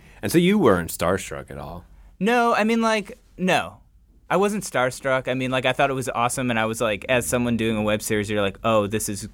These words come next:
Speaker 2: great for the series,"
Speaker 1: Sure.
Speaker 2: having someone, this, I mean, I feel like that
Speaker 1: Was
Speaker 2: was
Speaker 1: that, was that the most popular one?
Speaker 2: Yeah, yeah, for sure. And I think that still might be the biggest one.
Speaker 1: Mm-hmm.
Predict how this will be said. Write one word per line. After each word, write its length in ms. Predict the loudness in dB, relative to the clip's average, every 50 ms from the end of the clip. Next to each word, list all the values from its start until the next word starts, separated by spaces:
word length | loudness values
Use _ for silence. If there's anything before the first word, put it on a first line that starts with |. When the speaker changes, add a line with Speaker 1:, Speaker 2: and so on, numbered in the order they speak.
| -16 -6
Speaker 2:
great 300 | -2 0 0 0 0 -4
for 320 | -8 -8 -4 -4 -4 -4
the 100 | -4 -6
series," 360 | -6 -2 0 0 0 0 2
Speaker 1:
Sure. 160 | 4 4 4
Speaker 2:
having 240 | 4 2 -2 -4 -8
someone, 600 | -6 -6 -4 -4 -2 -2 -2 -4 -4 -6 -6 -8 -6
this, 180 | -4 -4 -4 -2
I 80 | -2 0
mean, 120 | 0 2
I 80 | 2 2
feel 160 | 2 2 2
like 120 | 2 2 0
that 100 | 0 0
Speaker 1:
Was 60 | 2
Speaker 2:
was 40 | 2
Speaker 1:
that, 180 | 2 0 0
was 100 | 0 0 0
that 80 | 0
the 80 | 0 0
most 160 | -2 -2 -2
popular 320 | -2 -4 -2 -2 -4 -6
one? 100 | -4 0
Speaker 2:
Yeah, 320 | 0 2 2 2 0 -4 -6 -10
yeah, 240 | -6 -4 -4 -4 -4
for 220 | -6 -6 -8 -8 -8
sure. 360 | -6 -6 -6 -6 -8 -10 -8 -6
And 100 | 0 0
I 60 | 0
think 220 | 0 0 -2 0 2
that 180 | 0 0 0
still 220 | 0 -2 -2 0 0
might 180 | 0 -2 -2
be 80 | -4 -6
the 140 | -6 -6 -6
biggest 320 | -6 -6 -6 -6 -8 -4
one. 420 | -2 0 2 2 2 2 0 -2
Speaker 1:
Mm-hmm. 60 | -4